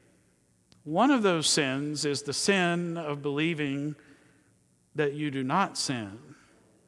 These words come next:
The sin of thinking we are not sinners in need of forgiveness, that we do not participate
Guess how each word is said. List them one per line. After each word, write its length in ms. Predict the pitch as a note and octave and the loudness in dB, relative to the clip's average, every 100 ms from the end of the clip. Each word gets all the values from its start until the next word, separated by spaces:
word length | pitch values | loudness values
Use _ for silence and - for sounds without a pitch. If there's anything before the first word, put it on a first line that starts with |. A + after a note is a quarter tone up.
| _ _ _ _ _ _ _ _ _ _ _ _ _ _ | _ _ _ _ _ _ _ _ _ _ _ _ _ _
The 80 | C#3+ | -4
sin 420 | B2+ F#3 F3+ E3 | 0 2 4 4
of 120 | D3+ C#3+ | 2 0
thinking 480 | F3 D#3+ D#3 D3 | 0 0 0 0
we 160 | D3 C#3+ | 2 2
are 160 | C#3 C#3 | 2 2
not 360 | F#3 G#3+ - | 2 2 -2
sinners 1000 | - E3+ C#3+ A2+ G#2 - - - - - _ _ _ _ _ _ _ - | -2 -2 -2 -4 -10 -14 -14 -12 -14 -18 _ _ _ _ _ _ _ -10
in 200 | D3 D3 | -6 -2
need 260 | D3 C#3 | 0 0
of 100 | C3 | -2
forgiveness, 640 | - C#3 B2 C3 A#2 B2 A#2 | -4 -6 -2 -2 -2 -8 -4
that 200 | C#3 C#3 | -4 -2
we 140 | D3+ | -4
do 180 | C#3 D#3 | -4 -4
not 320 | D3+ D#3+ D#3 | 0 0 0
participate 1120 | - D#3+ - B3 A#3+ A3+ - B2+ A#2 A#2+ - | -2 -4 -2 -4 -2 -4 -4 -6 -4 -8 -14